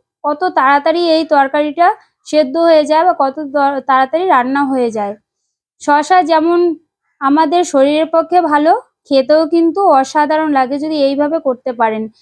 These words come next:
বেশি তেল মশলারও দরকার হয় না, কিন্তু খেতে ভালো লাগে। হাফ চা চামচ আমি দিয়ে দিয়েছি এখানে চিনি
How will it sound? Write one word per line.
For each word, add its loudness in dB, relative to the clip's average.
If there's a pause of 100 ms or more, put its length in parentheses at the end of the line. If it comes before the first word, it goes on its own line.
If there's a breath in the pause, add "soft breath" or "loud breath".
(320)
বেশি -2
তেল 2
মশলারও 2
দরকার 0
হয় 0
না, 0 (120)
কিন্তু -4
খেতে -4
ভালো -2
লাগে। -2 (500)
হাফ 2
চা 0
চামচ 2 (160)
আমি 0
দিয়ে -2
দিয়েছি -2
এখানে 2 (180)
চিনি 0